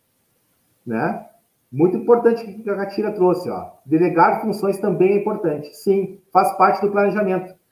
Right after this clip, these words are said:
Porque quando tu abraça tudo pra ti, tu não delega, tu vai acumular muitas atividades, não vai conseguir entregar.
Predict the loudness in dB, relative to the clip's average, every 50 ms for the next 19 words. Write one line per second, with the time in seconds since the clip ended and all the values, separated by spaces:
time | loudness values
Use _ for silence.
0 | _ _ _ _ _ -16 _ -2 0 0 2 2 0 2 2 0 0 0 -2 -2
1 | -4 -4 -4 -4 -4 -4 -4 -4 -4 -6 -6 -4 -4 -4 -6 -8 -14 _ _ _
2 | _ _ _ _ -2 0 0 2 4 4 4 4 4 2 2 0 0 -2 -4 -4
3 | -6 -8 -14 -20 _ _ _ _ _ _ _ _ _ -4 -2 0 2 2 2 2
4 | 0 -2 -2 0 2 2 4 4 2 2 0 -2 -4 -6 -6 -6 -6 -4 0 0
5 | 0 0 -2 -2 -4 -4 -4 -4 -8 -10 -10 -6 -6 -6 -4 -4 -4 -2 -2 -2
6 | -2 -2 -4 -8 -14